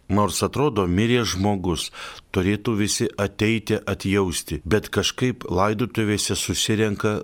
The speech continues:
labai daug žmonių iš pareigos, kurie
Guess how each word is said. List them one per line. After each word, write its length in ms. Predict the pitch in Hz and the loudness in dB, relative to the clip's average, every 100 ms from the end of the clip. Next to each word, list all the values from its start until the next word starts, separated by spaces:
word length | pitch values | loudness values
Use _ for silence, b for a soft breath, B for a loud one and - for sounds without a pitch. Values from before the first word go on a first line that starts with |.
| - | -6
labai 420 | 90 92 82 104 | 0 0 2 0
daug 220 | 90 101 85 | 0 -2 0
žmonių 460 | 92 98 104 110 - | 0 2 2 0 -2
iš 240 | 135 127 - | -4 -2 -2
pareigos, 800 | 113 110 107 92 85 69 - - _ _ - | 0 2 0 0 -2 -2 -6 -12 _ _ -2
kurie 360 | 101 98 110 | 0 4 2